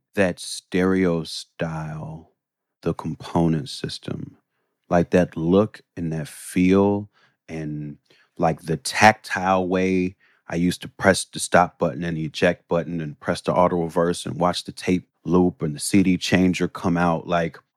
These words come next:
all of that is, um, it's a visceral part of my memories of enjoying music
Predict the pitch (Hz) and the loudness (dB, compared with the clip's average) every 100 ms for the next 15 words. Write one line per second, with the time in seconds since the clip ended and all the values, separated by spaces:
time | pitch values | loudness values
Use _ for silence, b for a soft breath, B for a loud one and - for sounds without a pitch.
0 | - 110 131 120 117 107 92 82 87 85 | 4 4 6 4 4 2 -2 -6 -6 -6
1 | 80 76 76 - _ _ - - 98 90 | -6 -10 -14 -20 _ _ -20 -4 0 2
2 | 98 98 87 - 90 87 78 80 78 82 | 0 0 0 4 2 2 -4 -6 -4 -2
3 | 87 82 80 76 76 73 - 85 82 78 | 0 2 0 -2 -8 -6 -2 0 0 0
4 | 78 85 82 76 - | 0 0 0 -4 -8